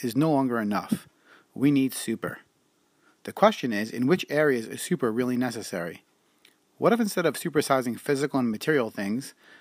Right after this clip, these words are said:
we supersize more important things in life? What if we supersized our faith, supersized our spiritual endeavors, supersized our commitment to our families, and even supersized our kind acts and interactions with others?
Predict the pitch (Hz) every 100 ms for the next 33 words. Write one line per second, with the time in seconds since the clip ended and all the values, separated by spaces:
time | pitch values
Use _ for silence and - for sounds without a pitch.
0 | _ - 120 220 196 180 151 139 143 143
1 | 131 175 147 107 98 98 92 92 - -
2 | _ _ _ _ - _ - 180 208 -
3 | 190 170 - 147 131 127 - 127 92 -
4 | - _ _ _ _ _ _ - 160 151
5 | 139 135 123 101 - 143 135 120 104 104
6 | 110 147 - _ _ _ _ _ - -
7 | 190 165 - 147 151 131 110 107 123 120
8 | 139 123 117 - 113 110 127 160 170 -
9 | _ - - - 127 202 202 - 156 151
10 | 147 143 - - 123 - - 165 175 -
11 | 131 135 120 143 139 117 117 - 117 101
12 | 101 90 90 -